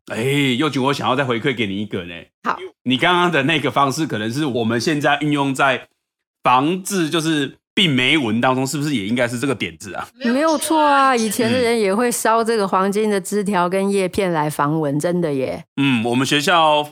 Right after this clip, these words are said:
Speaker 1: 旁边有一个社区叫爱疗社区啊。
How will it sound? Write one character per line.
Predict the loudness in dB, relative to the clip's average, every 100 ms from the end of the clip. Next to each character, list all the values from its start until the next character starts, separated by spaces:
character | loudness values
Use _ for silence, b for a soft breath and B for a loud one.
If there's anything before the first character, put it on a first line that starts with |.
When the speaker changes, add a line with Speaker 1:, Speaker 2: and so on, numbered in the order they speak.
| -4
Speaker 1:
旁 | -2 2
边 | 2
有 | 0
一 |
个 | -2 -2
社 | 0 0
区 | -2 -2
叫 | 0
爱 | 2 0
疗 | -2 -6
社 | -4 -6
区 | -6 -10 -10
啊。 | -12